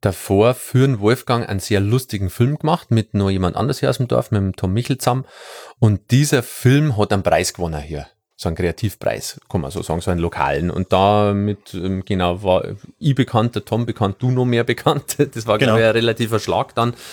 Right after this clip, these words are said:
Speaker 1: Stimmt. Und, äh, so sind wir eigentlich dann irgendwie wieder so ein bisschen zusammengekommen, gell? Genau. War's
Speaker 2: Ja,
Speaker 1: so.
Speaker 2: genau. Da, coole Veranstaltung, Hans-Werner Sinn, der lustige, battige Ex-Ifo-Typ, Vortrag gehalten. Also da waren schon, das war schon eine geschmeidige Geschichte,
Speaker 1: Aha.
Speaker 2: auf alle Fälle.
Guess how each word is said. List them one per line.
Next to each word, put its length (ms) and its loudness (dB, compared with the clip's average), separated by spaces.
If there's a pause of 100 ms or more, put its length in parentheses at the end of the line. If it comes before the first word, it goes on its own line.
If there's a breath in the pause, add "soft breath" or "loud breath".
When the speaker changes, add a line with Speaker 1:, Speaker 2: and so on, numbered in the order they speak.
(260 loud breath)
Speaker 1:
Stimmt. 320 0
Und, 400 -4
äh, 200 2
so 180 2
sind 240 2
wir 100 2
eigentlich 240 -4
dann 160 0
irgendwie 340 -2
wieder 140 -2
so 80 -2
ein 80 0
bisschen 160 -2
zusammengekommen, 500 -6
gell? 280 -6
Genau. 240 -8 (300)
War's 120 -6
Speaker 2:
Ja, 60 2
Speaker 1:
so. 80 2
Speaker 2:
genau. 160 -4 (460)
Da, 280 -6
coole 220 2
Veranstaltung, 760 0
Hans-Werner 400 0
Sinn, 200 0
der 100 -2
lustige, 340 -2
battige 480 0
Ex-Ifo-Typ, 840 -2
Vortrag 380 2
gehalten. 420 0
Also 260 -2
da 60 2
waren 180 2
schon, 240 2
das 140 -12
war 100 2
schon 140 2
eine 100 2
geschmeidige 420 0
Geschichte, 400 -4
Speaker 1:
Aha. 120 0
Speaker 2:
auf 80 0
alle 140 0
Fälle. 260 -2